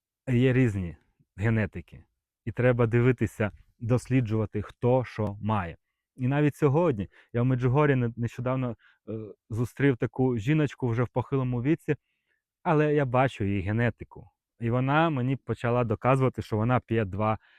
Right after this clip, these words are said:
дві чашки кави на день, і,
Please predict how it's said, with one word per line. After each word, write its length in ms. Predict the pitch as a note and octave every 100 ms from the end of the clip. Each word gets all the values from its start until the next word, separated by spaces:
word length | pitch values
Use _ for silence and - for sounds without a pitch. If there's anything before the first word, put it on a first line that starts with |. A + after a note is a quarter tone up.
| _
дві 240 | G2 A2+ A#2+
чашки 440 | - A#2 - G#2
кави 380 | - A#2+ A2+ G2
на 140 | F#2+
день, 420 | F#2+ A#2+ C#3+ D3 - _ _ - _ _ -
і, 140 | A2